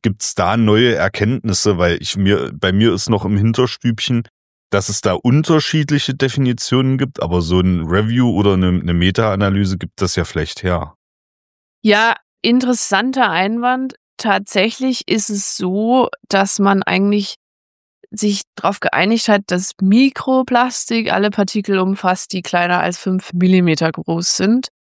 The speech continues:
Speaker 2: Also mindestens in einer Dimension praktisch, also Länge, Breite, Höhe. Aber du hast auf jeden Fall recht.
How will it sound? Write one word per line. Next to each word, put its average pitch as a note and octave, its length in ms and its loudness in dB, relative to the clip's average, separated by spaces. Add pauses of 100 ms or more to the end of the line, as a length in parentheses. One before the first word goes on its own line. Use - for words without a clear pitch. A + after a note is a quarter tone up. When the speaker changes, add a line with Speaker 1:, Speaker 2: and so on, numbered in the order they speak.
(120)
Speaker 2:
Also F#3 260 2
mindestens F#3+ 520 2
in F#3 100 -2
einer E3 280 2
Dimension F3 840 -4
praktisch, F#3+ 380 -6
also E3+ 160 -6
Länge, E3 220 -4
Breite, E3 340 -8
Höhe. F#3 260 -4 (600)
Aber G3 180 2
du G#3 100 4
hast A3+ 140 2
auf G#3+ 80 0
jeden G3+ 140 2
Fall F3+ 160 2
recht. F3+ 320 0